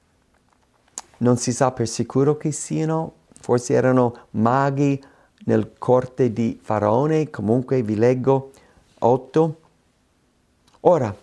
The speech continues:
come Ianne e Iambre si opposero a Mosè, così anche costoro si oppongono alla verità, uomini crotti di mente, riprovati quanto alla fede. Costoro però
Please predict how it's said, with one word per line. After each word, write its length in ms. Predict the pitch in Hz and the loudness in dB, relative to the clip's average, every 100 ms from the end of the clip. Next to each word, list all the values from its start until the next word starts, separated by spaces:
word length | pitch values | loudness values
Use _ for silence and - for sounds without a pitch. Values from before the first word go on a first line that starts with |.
| _ - - | _ -12 0
come 260 | 196 233 | 2 4
Ianne 800 | 233 - 147 190 220 226 226 - | 2 4 4 4 2 2 2 -2
e 80 | - | 0
Iambre 680 | 151 147 127 110 110 143 - | 2 2 2 2 2 2 -2
si 180 | - | 0
opposero 800 | 151 131 - 185 220 233 233 214 | 2 2 2 4 4 4 4 4
a 100 | 101 | 2
Mosè, 560 | 185 180 135 120 117 120 - _ _ _ _ | 2 2 4 4 4 0 -10 _ _ _ _
così 260 | - 170 175 | 0 2 2
anche 320 | 165 160 165 | 0 -2 -4
costoro 520 | - 156 - 202 208 | -4 -6 0 2 2
si 180 | 156 - | 0 2
oppongono 680 | 143 - 220 247 202 156 - | 0 2 2 2 2 2 0
alla 240 | - 170 160 | 2 2 4
verità, 680 | 160 147 135 240 247 110 _ _ - - - | 2 0 0 2 2 -2 _ _ -20 -12 2
uomini 440 | 147 233 233 226 | 4 6 4 2
crotti 760 | - 185 180 254 262 - 131 | 0 2 4 2 0 -4 0
di 140 | 117 120 | 2 2
mente, 520 | 110 110 107 104 101 - _ - | 2 2 0 -2 -4 -10 _ -4
riprovati 840 | 117 139 135 139 117 139 143 - 120 | 0 0 2 2 2 0 -4 -8 -8
quanto 360 | - 113 110 | -4 -4 -2
alla 140 | 107 101 | -2 -2
fede. 560 | - 127 131 113 110 - _ _ _ _ _ _ _ | 0 0 2 0 -2 -8 _ _ _ _ _ _ _
Costoro 520 | - - - 165 190 | -2 0 2 2 2
però 500 | 196 196 208 214 208 | 2 4 4 2 -2